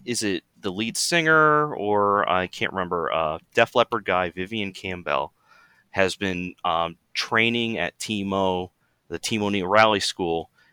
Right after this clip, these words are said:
and, uh, running a car. So he ran the last rally sprint, ran the New England Forest Rally. So my coworker, being a big music guy, is like, "Hey,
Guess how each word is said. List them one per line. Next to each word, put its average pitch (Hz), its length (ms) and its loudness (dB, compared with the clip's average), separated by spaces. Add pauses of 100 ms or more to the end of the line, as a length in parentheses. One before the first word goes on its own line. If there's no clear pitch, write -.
(140)
and, 82 240 -4
uh, 78 260 0 (520)
running 101 300 4
a 80 60 -8
car. 104 480 4
So - 180 -10
he 90 180 -10
ran 82 380 -4
the 78 100 -6
last 76 340 -2
rally 92 260 4
sprint, - 420 -8
ran 78 240 -10
the 73 60 -12
New 73 140 -16
England 65 200 -16
Forest 143 400 0
Rally. 65 320 -8 (560)
So - 180 -4
my 85 160 -2
coworker, 156 600 4
being 87 300 -6
a 78 40 -8
big 85 260 -10
music 120 440 -4
guy, 78 420 0 (340)
is 127 140 -6
like, 131 200 2
"Hey, 170 540 4